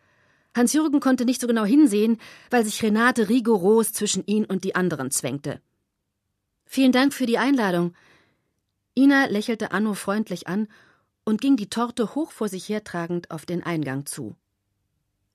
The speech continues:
Stumm wurde ihr Platz gemacht, und alle folgten ihr ins Wohnzimmer.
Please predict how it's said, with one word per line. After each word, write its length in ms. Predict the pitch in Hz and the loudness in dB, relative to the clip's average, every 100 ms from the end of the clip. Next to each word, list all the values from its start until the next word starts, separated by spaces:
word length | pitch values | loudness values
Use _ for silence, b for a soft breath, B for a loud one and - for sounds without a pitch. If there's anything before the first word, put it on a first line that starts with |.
| _ | _
Stumm 480 | - - 247 247 277 _ _ _ _ _ _ | -12 -2 2 2 0 _ _ _ _ _ _
wurde 220 | 196 202 | -6 -4
ihr 120 | 208 196 | -4 -6
Platz 340 | - 190 - | -6 -6 -6
gemacht, 440 | 147 139 143 - _ _ _ _ _ _ _ - | -8 -8 -12 -20 _ _ _ _ _ _ _ -8
und 200 | 180 - | -6 -2
alle 180 | 202 214 | -4 -4
folgten 440 | - 170 - - | -4 -6 -6 -4
ihr 140 | 175 | -2
ins 160 | 170 185 | -2 -4
Wohnzimmer. 540 | 170 143 - 143 147 | -6 -6 -6 -8 -10